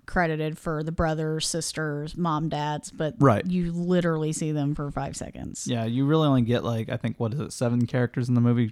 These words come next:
Speaker 2: total, like, on screen for multiple t-, shots.
Speaker 1: Yeah, there's seven, and they only have billed right here, uh, fifteen.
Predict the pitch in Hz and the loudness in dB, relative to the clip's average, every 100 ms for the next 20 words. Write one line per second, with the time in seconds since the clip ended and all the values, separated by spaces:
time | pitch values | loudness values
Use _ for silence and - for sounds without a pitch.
0 | - - 120 120 123 - 127 - - - | -4 0 0 0 -4 -2 -4 -4 -10 -2
1 | 131 117 - 127 120 131 117 117 - 117 | 2 2 0 0 2 2 0 -2 -4 -8
2 | - - - - 127 120 - - - _ | -10 -20 -10 0 0 0 -4 -20 -20 _
3 | - 214 180 147 - 190 175 - 185 175 | -2 2 4 2 -2 -2 -2 0 2 2
4 | 175 170 170 170 - 175 165 165 170 180 | 0 0 0 -2 -2 -2 -2 0 -2 0
5 | 190 185 170 165 175 165 165 170 175 180 | 0 0 -2 -2 -2 -2 -4 -2 0 0
6 | 175 160 156 156 - - 185 175 165 165 | 0 -4 -4 -4 -6 -2 0 0 0 -4
7 | - - - _ _ _ _ - 180 156 | -8 -16 -20 _ _ _ _ -6 -4 -2
8 | 151 147 - - 165 - 165 131 | -2 -4 -6 -6 -6 -4 -4 -2